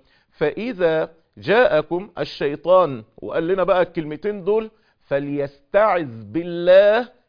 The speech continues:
الإنسان مننا ولينتهي". يعني ايه ينتهي؟ يعني يصرف عنه الوساوس دي وما يستمرش فيها،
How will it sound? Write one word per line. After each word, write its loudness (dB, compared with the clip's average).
الإنسان -6
مننا -6
ولينتهي". -2
يعني -6
ايه 0
ينتهي؟ 0
يعني -4
يصرف -10
عنه -6
الوساوس -4
دي -10
وما -2
يستمرش -4
فيها، -4